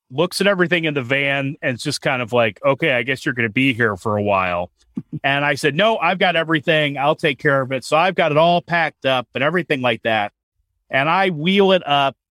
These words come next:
and, you know, it's packed to the gills. And I think I even had to make a couple trips. But on the first trip,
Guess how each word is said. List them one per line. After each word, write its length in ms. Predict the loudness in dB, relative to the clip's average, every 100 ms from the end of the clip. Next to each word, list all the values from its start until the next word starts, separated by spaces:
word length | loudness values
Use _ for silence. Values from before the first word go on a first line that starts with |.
| _ _ _ _ -4
and, 840 | 0 0 -2 -2 -2 -2 -4 -10 _ _ _ -6
you 180 | -2
know, 140 | 0 -2 -2
it's 240 | -2 -2
packed 420 | -4 -2 -2 -2
to 100 | -4
the 100 | -2
gills. 480 | -2 0 2 2 0
And 80 | -2
I 60 | -2
think 220 | 0 0
I 100 | 2
even 200 | 0 -2
had 140 | -2 -2
to 60 |
make 260 | -2 -2 -4
a 80 | -2
couple 320 | -2 0 -2
trips. 520 | -4 -4 -2 -4 -4
But 100 | 0 2
on 160 | 2
the 120 | 0
first 540 | -2 0 2 2 0 -6
trip, 420 | -2 0 0 -2